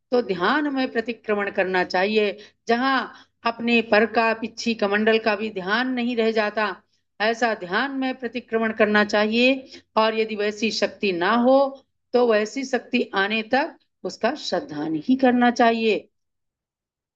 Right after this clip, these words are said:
और उसकी टीका में श्री पद्म प्रमलधारी देव ने कहा है कि हे मुनि पुंगव, यदि संहनन शक्ति का प्रादुर्भाव हो तो तुम ध्यान रूप निश्चय प्रतिक्रमण आदि करो।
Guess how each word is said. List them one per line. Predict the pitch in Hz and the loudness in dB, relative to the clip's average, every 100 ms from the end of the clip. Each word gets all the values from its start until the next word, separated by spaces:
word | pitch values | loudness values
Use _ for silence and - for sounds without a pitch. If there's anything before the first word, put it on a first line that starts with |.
| _ _ - - _ - | _ _ -20 -20 _ 0
और | 226 254 | 2 2
उसकी | 262 262 269 | 0 -2 -2
टीका | 269 254 247 254 214 - _ _ _ - | 0 0 2 0 0 -8 _ _ _ -4
में | 233 269 | 0 0
श्री | 269 | 0
पद्म | 247 208 202 277 | 0 0 4 2
प्रमलधारी | 302 294 247 240 208 220 220 | 4 2 4 2 2 -2 -2
देव | 214 202 202 | -2 -2 -2
ने | 196 | -6
कहा | 196 185 202 208 | -4 -4 0 2
है | 240 269 277 _ _ _ _ | 2 0 -4 _ _ _ _
कि | 226 | 0
हे | 220 269 | 2 0
मुनि | 285 277 | -2 -8
पुंगव, | 269 254 247 247 220 196 - _ - | -4 -2 2 2 0 -4 -18 _ 0
यदि | 247 294 | 2 2
संहनन | 294 254 220 254 302 339 | 0 0 4 4 4 2
शक्ति | - 269 - 247 | 0 -2 -2 0
का | 247 | 2
प्रादुर्भाव | 226 220 180 196 233 220 226 247 | 0 -2 -2 0 0 2 0 0
हो | 247 269 269 - _ _ | 0 -2 -4 -10 _ _
तो | 254 | -4
तुम | 254 247 220 | -2 -4 -6
ध्यान | 190 214 254 | -2 -2 0
रूप | 247 240 | -4 -4
निश्चय | 233 214 - 214 | -6 -4 -2 -2
प्रतिक्रमण | 220 214 214 196 190 | -2 -4 -2 -2 0
आदि | 185 180 185 | -2 -2 -4
करो। | - 180 240 233 | 0 4 4 2